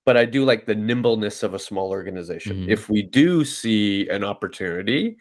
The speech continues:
Speaker 1: or a practice that is a gap that we can fill on, we can just go and hire those people, right? We can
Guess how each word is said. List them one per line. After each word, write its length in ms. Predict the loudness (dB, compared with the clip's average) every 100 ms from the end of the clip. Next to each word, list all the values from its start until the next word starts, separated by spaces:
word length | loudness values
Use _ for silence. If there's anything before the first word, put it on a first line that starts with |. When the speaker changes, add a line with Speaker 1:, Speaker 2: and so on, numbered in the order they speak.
| -20 -20 _
Speaker 1:
or 320 | 4 6 6
a 220 | 4 2
practice 720 | 0 0 0 -2 -8 -8 -12 -4
that 280 | -2 -2 -4
is 160 | -10 -8
a 80 | -6
gap 340 | -2 0 0
that 100 | -4
we 100 | -6
can 160 | -10 -16
fill 320 | 0 2 2
on, 320 | 0 -6 -8 -12 -20 _ 0
we 180 | 2
can 280 | 2 0 0
just 320 | 2 0 0
go 320 | -2 2 2 0
and 100 | -2
hire 300 | -2 0 -2
those 260 | -6 -8
people, 380 | -12 -20 _ -8
right? 160 | -6 -2
We 140 | -4
can 340 | -2 -4 -4